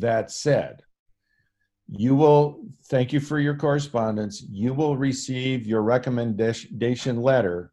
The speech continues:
okay? Listen carefully, "when the dispensary pays for it,"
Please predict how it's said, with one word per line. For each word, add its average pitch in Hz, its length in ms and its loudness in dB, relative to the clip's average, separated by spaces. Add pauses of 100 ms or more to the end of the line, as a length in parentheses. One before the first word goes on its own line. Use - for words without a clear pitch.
okay? 95 320 -8 (560)
Listen 107 300 -4
carefully, 87 580 -2 (340)
"when 139 640 0 (200)
the 107 100 -2
dispensary 117 1040 -4 (240)
pays 92 600 -4 (320)
for 82 360 -10
it," 76 320 -18